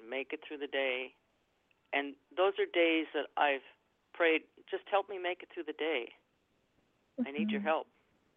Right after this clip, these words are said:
Speaker 1: I can't do it by myself." And surprisingly, the day, you survive the day, and it go, you know, it may not go as smoothly as you want, but at least there was a positive influence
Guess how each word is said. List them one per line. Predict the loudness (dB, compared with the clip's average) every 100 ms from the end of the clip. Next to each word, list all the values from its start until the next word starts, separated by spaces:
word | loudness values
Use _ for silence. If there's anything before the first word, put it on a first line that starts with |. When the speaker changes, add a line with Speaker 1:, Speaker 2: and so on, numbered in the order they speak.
| -14
Speaker 1:
I |
can't | -8 -4 -4
do | -4 -6
it | -6
by | -6
myself." | -8 -12 -8 -8 -8
And | -10 -10 -12 _ _ -20 _ _ -12
surprisingly, | -4 6 6 6 -2 -4 -4 -4
the |
day, | -2 2 2 2 -2 -8 _ _ _ _ _ _ _ _ -12
you | -12 -8
survive | 0 6 6 4
the | 0
day, | 0 4 4 2 -2
and | -6
it | -8
go, | -6 -6 -8 _ _ _ _ _ _ _ _ -14
you | -8
know, | -4
it | -4
may | 0
not | 4 4
go | 2 -2
as | -2 -6
smoothly | -6 -4 -4 -4
as | -6
you | -6
want, | 0 0 0 -4
but |
at | -4 -2
least | -2 -2 -4 -20 -20 _ _ _ _ _ _ _ _ _ _ _ -6
there | -2
was | 0 -2
a | -4
positive | 0 6 6 4 -6 -10
influence | -12 -16 -12 -8 -6 -8